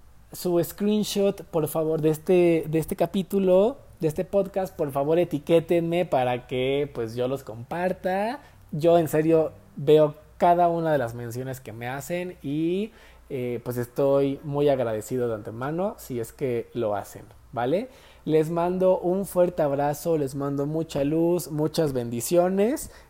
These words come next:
y nos vemos la próxima semana, no aquí, nos vemos en el blog, ¿vale? Recuerden que vayan a tato díaz punto com para suscribirse, amigos. No se les olvide, para que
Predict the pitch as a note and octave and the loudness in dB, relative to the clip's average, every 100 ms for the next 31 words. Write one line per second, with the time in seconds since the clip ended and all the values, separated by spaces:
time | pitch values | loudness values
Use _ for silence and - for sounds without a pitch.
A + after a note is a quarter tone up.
0 | - A#3 A#3+ B3 C4+ D#4+ - - - - | -8 0 2 4 4 4 0 -20 -20 -20
1 | - - - E3+ D3 C3+ D3+ E3+ E3+ F3 | -20 -20 -12 -6 -4 0 4 4 4 2
2 | F3 C3+ A#2+ C#3+ D#3+ F3 E3 A#2+ A#2+ A#2+ | 2 2 4 4 4 2 -4 -2 -4 -4
3 | B2+ C#3 D3+ - A2 G#2 G2+ - G#3+ C4 | -4 -2 -4 -4 -4 -2 -4 -4 -2 -2
4 | E4+ - G#2 G#2 A#2 C#3 D3 E3+ F3 - | -4 -10 -10 -4 -2 -2 -2 -2 -4 -4
5 | A#2+ C#3 E3+ E3+ C#3 A#2+ A2+ - A#2 A#2 | -4 -2 -2 0 2 2 2 -4 0 2
6 | C#3+ G#3+ C#4+ - - - - C#3+ C#3 G3 | 4 4 2 -6 -20 -12 2 2 6 8
7 | G#3+ G#3 G#3+ C#4+ - - - - F#3 G3 | 8 8 4 2 -4 -20 -10 0 4 6
8 | A3+ C#4 - - _ - - D#3 F3 F#3+ | 6 4 0 -18 _ -14 -2 0 2 2
9 | G3 G#3 - D3+ C#3 D3+ F3 G#3+ G3+ G3 | 2 0 -4 -2 -2 -4 -2 0 2 0
10 | - G#3 G3 G#3 G3+ F3 G3 F#3 E3 E3+ | -2 -4 -4 -4 0 2 0 -2 -2 -2
11 | F3+ C#3 E3 E3 F3 D#3 D3+ C3+ B2 B2 | -6 -4 -2 0 -2 0 -2 -2 0 0
12 | A2 - - D3+ C#3+ F3+ E3+ C#3+ A#2+ B2+ | -2 -10 -12 -4 0 2 4 2 0 0
13 | C#3 B2 B2 A#2 A#2 - B2+ B2 | 2 2 0 0 -2 -2 -2 -2